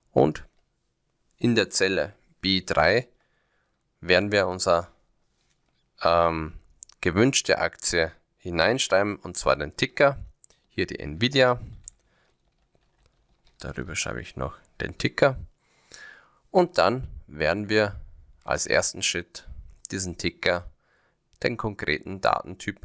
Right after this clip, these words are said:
Aktie anpassen. Ich klicke hier, habe dann ein weiteres Menü,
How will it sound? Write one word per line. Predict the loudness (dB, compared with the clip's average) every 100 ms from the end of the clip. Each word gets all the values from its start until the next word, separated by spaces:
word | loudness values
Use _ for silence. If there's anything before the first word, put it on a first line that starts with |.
| -8
Aktie | -4 -4 -4 -4 -2 -4 -8 _ _ -20 -20 _ _ _ _ -8
anpassen. | 0 0 0 -2 0 -2 -6 -16 -20 _ _ _ _
Ich | _
klicke | -16 -12 -10
hier, | 2 2 2 -2 _ _ -20 -20 -20 -20 _ _ _ _ _ _ _
habe | 0 2 2
dann | 2 2 2 -4
ein | -6 -4 -6 -8 -8 -8 -8 -2
weiteres | 0 0 -2 -6 -6
Menü, | -4 2 4 4